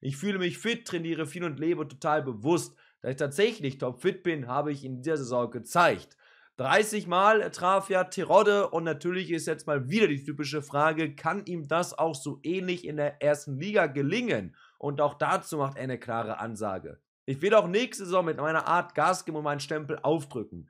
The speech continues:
Es hängt immer auch von den Mitspielern ab. Ich habe in dieser Saison enorm von den Jungs profitiert. Ich freue mich, dass Rufen und Peter keinen Urlaub machen werden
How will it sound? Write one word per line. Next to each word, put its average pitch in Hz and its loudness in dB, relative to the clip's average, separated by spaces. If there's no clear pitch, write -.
Es 143 -2
hängt 226 2
immer 202 2
auch 190 6
von 190 -4
den 165 0
Mitspielern 160 -4
ab. 135 -2
Ich 117 -6
habe 143 -2
in 143 -8
dieser 165 0
Saison 156 2
enorm 147 -2
von 160 -6
den 139 -4
Jungs 151 -6
profitiert. 135 -2
Ich 135 -4
freue 214 4
mich, 156 -4
dass 143 0
Rufen 175 -4
und 143 -4
Peter 165 2
keinen 160 0
Urlaub 143 0
machen 160 0
werden 143 2